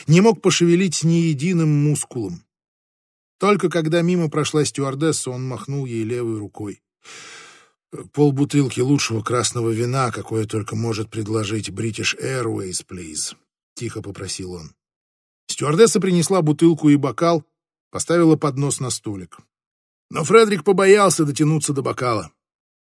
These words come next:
Он не мог делать резких движений. Но думать он мог. Спокойные мысли.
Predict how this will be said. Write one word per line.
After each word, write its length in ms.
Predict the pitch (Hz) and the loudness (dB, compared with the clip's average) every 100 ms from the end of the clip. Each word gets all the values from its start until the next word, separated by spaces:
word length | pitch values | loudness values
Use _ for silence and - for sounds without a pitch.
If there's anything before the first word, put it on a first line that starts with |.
| - | -12
Он 160 | 107 | -4
не 120 | 139 147 | 0 2
мог 260 | 165 160 | 2 2
делать 360 | 131 151 139 123 | 2 2 2 -2
резких 400 | 120 113 127 107 | -4 -4 -6 -8
движений. 580 | 113 107 104 95 87 - _ _ _ _ _ _ _ _ _ - | -6 -6 -6 -8 -12 -18 _ _ _ _ _ _ _ _ _ -6
Но 280 | 117 196 | -2 0
думать 560 | 175 123 180 170 170 - | 0 2 2 4 0 -4
он 260 | 147 131 113 | -10 -8 -6
мог. 480 | 104 85 - - _ _ _ _ _ _ _ _ - | -8 -10 -16 -20 _ _ _ _ _ _ _ _ -20
Спокойные 600 | - - 135 143 127 120 | -18 -12 -6 -4 -4 -4
мысли. 380 | 131 127 - | -4 -6 -8